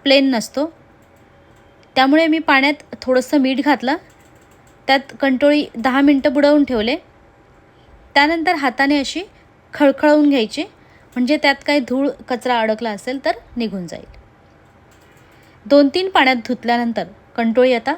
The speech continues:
स्वच्छ झालेत, कट करून घेते. दोन्ही साईडने थोडं थोडं कट करायचं.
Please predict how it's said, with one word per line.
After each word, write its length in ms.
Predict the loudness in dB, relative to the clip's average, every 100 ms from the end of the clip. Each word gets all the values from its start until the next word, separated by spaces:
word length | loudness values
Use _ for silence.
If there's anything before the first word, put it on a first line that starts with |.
| -8
स्वच्छ 400 | -6 -4 -4 -4
झालेत, 320 | -2 0 -2 -6 -12 _ _ _ -2
कट 200 | -2 0
करून 240 | -2 -2 -4
घेते. 280 | -6 -8 -14 _ _ _ -4
दोन्ही 300 | 2 4 4
साईडने 340 | 2 2 2 -2
थोडं 200 | -2 -4 -2
थोडं 200 | -2 -2
कट 200 | -4 -6 -6
करायचं. 360 | -4 -4 -6